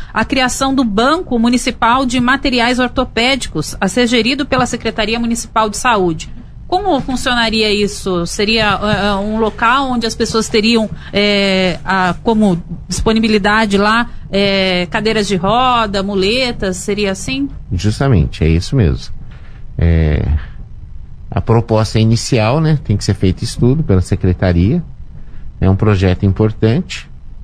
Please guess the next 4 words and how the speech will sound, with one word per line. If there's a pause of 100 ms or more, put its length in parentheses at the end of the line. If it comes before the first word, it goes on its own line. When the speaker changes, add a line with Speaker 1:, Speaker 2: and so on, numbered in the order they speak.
(160)
Speaker 2:
É,
nesse
projeto, (800)
é,